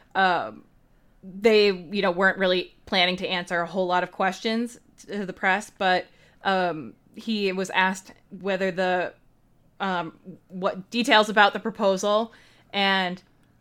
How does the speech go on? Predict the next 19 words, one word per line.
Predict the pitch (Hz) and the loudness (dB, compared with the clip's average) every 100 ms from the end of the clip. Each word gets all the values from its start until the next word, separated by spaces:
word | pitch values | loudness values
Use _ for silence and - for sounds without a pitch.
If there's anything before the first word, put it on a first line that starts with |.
| - | -10
he | 233 208 190 180 - _ - | -4 0 2 0 -2 _ -2
kind | 220 202 | 2 2
of | 196 | 2
didn't | 202 196 | 0 2
want | 202 | 2
to | 190 | 2
get | 190 | 0
into | 190 185 190 | -2 -2 -2
it | |
at | 180 175 | -2 0
that | 175 - | -2 -4
point | - 175 170 - _ | -8 -6 -6 -10 _
'cause, | 180 156 _ _ _ _ _ 240 - | -14 -14 _ _ _ _ _ -20 -20
spoiler, | - 196 175 170 180 | -4 0 2 0 -4
he | 190 | -6
got | 170 160 | -6 -6
into | 165 - 165 | -8 -8 -8
it | - _ - | -8 _ -6
later. | 190 170 175 | -4 0 -2